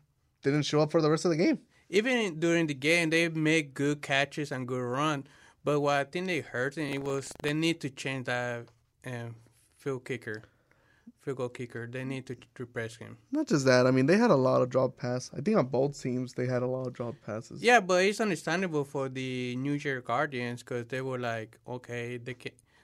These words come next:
Speaker 2: The only win they had was the first game. That's it.
Speaker 1: It was against the Vipers, which, um, well,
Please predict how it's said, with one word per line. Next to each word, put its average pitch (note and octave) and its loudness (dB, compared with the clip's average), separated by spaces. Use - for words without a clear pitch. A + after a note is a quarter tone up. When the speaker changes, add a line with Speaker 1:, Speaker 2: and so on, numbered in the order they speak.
Speaker 2:
The C#3+ -2
only D3 0
win D3+ 0
they C#3 0
had C#3 2
was C3 -4
the A#2+ -6
first C3+ -4
game. B2+ -2
That's A2+ -6
it. C#3+ -4
Speaker 1:
It B2+ 0
was D3 4
against C#3+ 2
the C3+ -2
Vipers, C3+ 2
which, C3+ -6
um, C#3 -10
well, C3+ 6